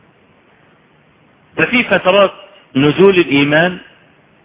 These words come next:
الإنسان يراجع نفسه،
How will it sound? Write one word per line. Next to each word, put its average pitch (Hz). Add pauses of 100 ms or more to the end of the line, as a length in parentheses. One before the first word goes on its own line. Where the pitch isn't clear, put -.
(1500)
الإنسان 151
يراجع 180
نفسه، 160